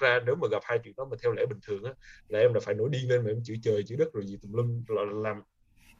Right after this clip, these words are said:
rầm, rầm, rầm, rầm, rầm vậy rồi. Nhưng mà sao tự nhiên lại ngay lúc đó lại không có phản ứng gì hết, lại cảm thấy rất là bình thường, lại cảm thấy rất là nhẹ, cảm thấy kiểu bình thường lắm. Kiểu chuyện đó nó xảy ra thì nó xảy ra, chỉ thấy nó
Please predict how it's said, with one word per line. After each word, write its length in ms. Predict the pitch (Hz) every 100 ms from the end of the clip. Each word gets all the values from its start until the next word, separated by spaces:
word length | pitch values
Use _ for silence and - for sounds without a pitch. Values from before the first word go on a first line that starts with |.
| -
rầm, 160 | 147
rầm, 100 | 151
rầm, 120 | 151 135
rầm, 240 | 123 117
rầm 160 | 120 107
vậy 100 | 120
rồi. 180 | 113 104
Nhưng 140 | 113
mà 60 | 104
sao 260 | 127 120
tự 80 | 104
nhiên 200 | 113 120
lại 160 | 104 107
ngay 220 | 120 117
lúc 120 | 135
đó 100 | 151
lại 200 | 139 123
không 240 | - 120 123
có 80 |
phản 180 | - 101
ứng 180 | 123 147
gì 80 | 143
hết, 60 | - - - - - -
lại 100 | 104
cảm 120 | 107 113
thấy 100 | 165
rất 100 | 160
là 80 | 110
bình 120 | 110 -
thường, 320 | 107 98 92 - - - - 104
lại 120 | 107
cảm 140 | 113
thấy 120 | 135 165
rất 140 | 170
là 100 | 104 92 98 98 95 107
nhẹ, 240 | 113 101 107 -
cảm 140 | - 135
thấy 100 | 165
kiểu 100 | 123
bình 180 | 139 113 110
thường 180 | 107 123
lắm. 120 | 151 104
Kiểu 100 | 113
chuyện 160 | 104 120
đó 100 | 151
nó 80 | 160
xảy 160 | 165
ra 160 | 139 123
thì 200 | 113 104
nó 160 | 104 151
xảy 180 | - 110
ra, 180 | 127 120
chỉ 120 | 107 117 -
thấy 180 |
nó 60 | 147